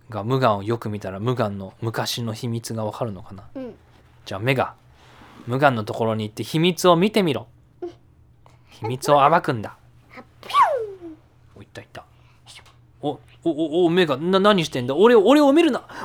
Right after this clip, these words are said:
Speaker 1: 俺を、俺を見るな！メガは無眼をじーっと見ました。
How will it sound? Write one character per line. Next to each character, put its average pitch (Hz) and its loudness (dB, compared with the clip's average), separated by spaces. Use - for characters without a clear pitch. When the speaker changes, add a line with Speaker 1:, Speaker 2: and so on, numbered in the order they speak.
Speaker 1:
俺 339 6
を、 269 2
俺 339 8
を 403 2
見 370 -4
る 508 2
な！ 370 -2
メ 110 -6
ガ 92 -10
は - -16
無 123 -4
眼 110 -4
を 110 -4
じ 117 -6
ー 110 -10
っ - -20
と 120 -6
見 123 -8
ま 117 -12
し - -20
た。 - -20